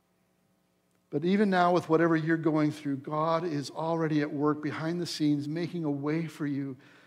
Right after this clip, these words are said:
He has it all figured out. He can handle it.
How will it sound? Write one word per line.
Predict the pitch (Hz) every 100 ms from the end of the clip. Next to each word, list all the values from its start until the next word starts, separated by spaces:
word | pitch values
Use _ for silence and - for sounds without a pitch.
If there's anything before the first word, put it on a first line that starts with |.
| _ _ _
He | 175
has | 180 170
it | 180
all | 175 202
figured | 196 - 185 175 175
out. | 175 175 143 - - - - - - _
He | 190
can | 190 196 160
handle | 135 175 196 190 160
it. | 131 -